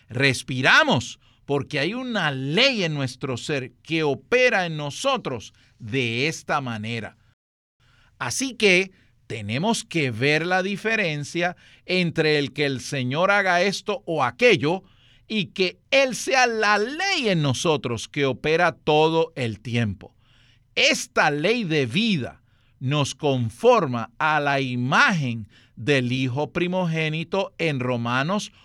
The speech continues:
ocho veintinueve. Nos permite andar en el Espíritu, en el versículo cuatro. Imparte vida a nuestro cuerpo mortal,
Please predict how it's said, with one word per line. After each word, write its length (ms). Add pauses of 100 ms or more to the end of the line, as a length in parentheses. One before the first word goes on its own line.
(200)
ocho 640
veintinueve. 1040 (560)
Nos 380
permite 840
andar 600
en 120
el 140
Espíritu, 800 (300)
en 120
el 120
versículo 580
cuatro. 540 (480)
Imparte 920
vida 600
a 140
nuestro 460
cuerpo 580
mortal, 760